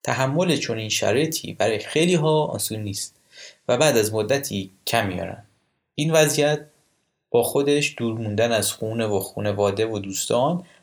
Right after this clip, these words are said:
خستگی همیشگی و سطح حوصله کم و انرژی پایین رو در فرد به وجود میاره. این افراد وقتی از سر کار به خونه برمیگردن، به اصطلاح جنازه هستن و حوصله و انرژی برای رسیدگی به کارها یا افراد دیگه ندارن.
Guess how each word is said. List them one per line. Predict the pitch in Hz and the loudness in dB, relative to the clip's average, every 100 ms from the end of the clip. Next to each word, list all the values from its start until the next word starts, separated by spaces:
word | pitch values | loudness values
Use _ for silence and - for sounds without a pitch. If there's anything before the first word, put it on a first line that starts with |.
| _ | _
خستگی | - 107 - - 98 120 | -6 -2 0 -2 -4 -2
همیشگی | 156 156 151 143 135 135 135 139 - - _ | 0 0 0 -2 -4 -6 -6 -8 -14 -20 _
و | 104 | -2
سطح | 104 120 - 113 | 2 0 0 -2
حوصله | 104 101 107 120 135 | -2 -2 -2 -2 -2
کم | 131 107 113 | -2 -4 0
و | 135 - | 0 0
انرژی | 104 101 107 | -2 -2 -2
پایین | - - 110 135 | -4 -4 -4 0
رو | 139 | 2
در | 107 98 | 2 2
فرد | - 104 117 127 - _ - | 0 0 2 0 -4 _ -4
به | 120 | -2
وجود | 117 143 | 0 -2
میاره. | 110 95 92 90 - _ _ _ _ _ _ _ _ _ _ _ _ _ _ _ _ _ - - | -2 -4 -4 -6 -10 _ _ _ _ _ _ _ _ _ _ _ _ _ _ _ _ _ -20 -8
این | 143 151 | 0 4
افراد | 151 143 147 131 | 4 4 4 4
وقتی | 117 - | 2 2
از | 107 | 0
سر | - 104 | 2 0
کار | 101 113 | 0 -2
به | 107 | -4
خونه | 104 107 104 | -4 -4 -2
برمیگردن، | 107 104 104 104 104 120 147 170 | 0 0 -2 0 0 0 -2 -2
به | 117 | -2
اصطلاح | - - 151 | 0 0 0
جنازه | 147 120 113 156 | 0 2 2 2
هستن | 143 - 104 98 98 113 | 2 0 -2 -4 -4 -2
و | |
حوصله | 107 107 101 113 | 0 0 2 2
و | 143 | 2
انرژی | 127 107 104 104 147 117 | 0 0 0 0 0 0
برای | 101 101 | 2 2
رسیدگی | 98 104 - 104 104 | 0 -2 -2 -4 -6
به | 101 | -6
کارها | 98 104 101 98 101 104 | -2 0 0 0 0 0
یا | 101 | 0
افراد | - 98 104 | -2 -2 -4
دیگه | 101 98 98 107 120 127 | -6 -8 -4 0 2 2
ندارن. | 127 107 92 - | 0 0 0 -4